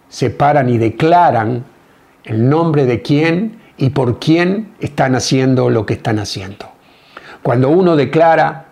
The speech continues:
con fe lo que uno es, y este,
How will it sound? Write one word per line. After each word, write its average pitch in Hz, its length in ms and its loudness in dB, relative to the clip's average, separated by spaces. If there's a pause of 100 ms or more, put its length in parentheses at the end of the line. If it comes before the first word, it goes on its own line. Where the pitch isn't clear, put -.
con 120 200 -2
fe 160 480 -2 (1120)
lo 127 260 0
que 120 440 -2
uno 151 320 2
es, - 600 -4 (380)
y 135 140 2
este, 147 480 0